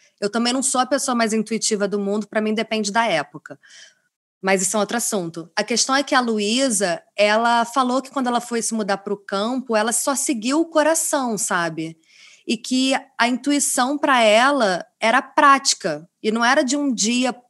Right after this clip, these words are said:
pro outro que ela começou a seguir o coração. Ela já tava num, numa constante ali de abrir espaço na rotina, de viver uma vida mais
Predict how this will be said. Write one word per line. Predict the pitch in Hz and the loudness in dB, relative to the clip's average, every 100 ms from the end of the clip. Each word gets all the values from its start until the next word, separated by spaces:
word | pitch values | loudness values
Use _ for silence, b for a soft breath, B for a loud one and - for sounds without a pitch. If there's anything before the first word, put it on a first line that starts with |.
| _ | _
pro | 254 233 | -2 2
outro | 208 214 226 226 | 4 4 2 -2
que | 220 | 0
ela | 208 | 0
começou | 208 214 202 226 | 0 -2 -2 2
a | 214 202 | 2 2
seguir | - 220 185 196 | -2 0 2 2
o | |
coração. | 196 190 190 - 175 151 147 _ _ _ _ _ _ | 2 0 0 -2 -4 -6 -12 _ _ _ _ _ _
Ela | 180 190 | 0 2
já | 196 208 | 2 2
tava | 220 226 254 | 4 4 4
num, | 302 285 262 233 202 180 - _ | 4 2 0 -4 -6 -8 -14 _
numa | 185 208 202 | -8 -4 -2
constante | 208 220 202 - 202 226 277 220 | -2 0 2 0 0 0 0 0
ali | 220 190 233 262 | 0 0 -2 0
de | 208 | 0
abrir | 185 190 | 0 0
espaço | 196 - 190 180 196 | 0 0 -2 -2 -2
na | 185 | 0
rotina, | 196 311 - 277 254 240 226 214 202 202 202 b b b b | 0 0 0 0 0 0 0 0 0 0 -4 b b b b
de | 180 185 202 202 202 196 196 _ | -6 0 0 2 0 -2 -4 _
viver | 180 226 208 | -8 -2 0
uma | 202 202 | 0 0
vida | 185 190 196 | 0 0 0
mais | 202 202 202 180 - - | 0 0 -2 -2 0 -2